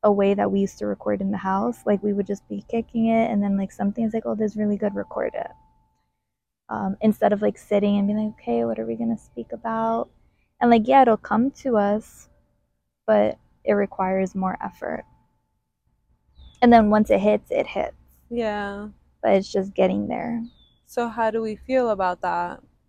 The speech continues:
Speaker 2: Tying back into, like, having the weekly to-dos.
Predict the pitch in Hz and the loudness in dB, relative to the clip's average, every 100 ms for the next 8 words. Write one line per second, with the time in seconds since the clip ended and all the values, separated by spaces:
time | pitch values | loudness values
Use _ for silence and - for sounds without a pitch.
0 | _ _ _ - 214 202 202 202 202 196 | _ _ _ -10 -8 -6 -6 -6 -6 -10
1 | 190 - 190 185 - 185 185 185 185 175 | -14 -10 -8 -8 -8 -12 -10 -12 -8 -8
2 | 175 180 190 185 _ 202 202 196 190 185 | -8 -8 -10 -12 _ -10 -8 -8 -8 -8
3 | 185 185 190 190 - 190 190 180 175 190 | -8 -8 -12 -16 -18 -12 -10 -10 -12 -14
4 | - - | -18 -20